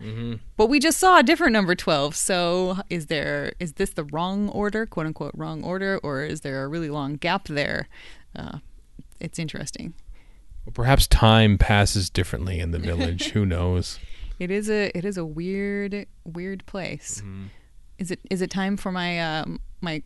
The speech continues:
Speaker 2: cosplay segment?
Speaker 1: It's always time for your cosplay
Speaker 2: <laughs>
Speaker 1: segment. Who, which character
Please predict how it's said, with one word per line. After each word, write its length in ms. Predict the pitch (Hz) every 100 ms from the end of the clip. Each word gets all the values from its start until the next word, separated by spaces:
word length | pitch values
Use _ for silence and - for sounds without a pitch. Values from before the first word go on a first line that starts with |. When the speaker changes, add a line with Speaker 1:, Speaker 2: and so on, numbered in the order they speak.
| -
Speaker 2:
cosplay 560 | 175 175 202 208 214 -
segment? 420 | 220 214 247 - - -
Speaker 1:
It's 180 | - 113 -
always 360 | 110 110 104 98
time 300 | - 92 92
for 80 | -
your 140 | 92
cosplay 500 | - 95 92 - 92
Speaker 2:
<laughs> 80 | -
Speaker 1:
segment. 300 | 90 92 92
Who, 240 | 135 139 - - -
which 500 | - 131 165 - -
character 680 | - 151 143 147 - 139 123